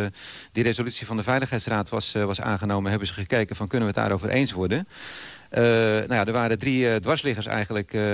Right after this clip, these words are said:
Duitsland, eh, Turkije en Frankrijk, om verschillende redenen. Eh,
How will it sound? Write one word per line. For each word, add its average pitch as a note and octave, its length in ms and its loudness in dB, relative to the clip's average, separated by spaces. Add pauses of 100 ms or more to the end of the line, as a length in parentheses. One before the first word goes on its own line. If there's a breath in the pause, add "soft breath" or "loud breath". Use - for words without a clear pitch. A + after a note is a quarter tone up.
Duitsland, A#2 580 0
eh, G#2 180 0
Turkije A2 500 0
en G#2 120 -4
Frankrijk, B2 560 0
om G#2 120 -4
verschillende G#2 420 -2
redenen. A#2 560 2 (520 loud breath)
Eh, G#2 160 -2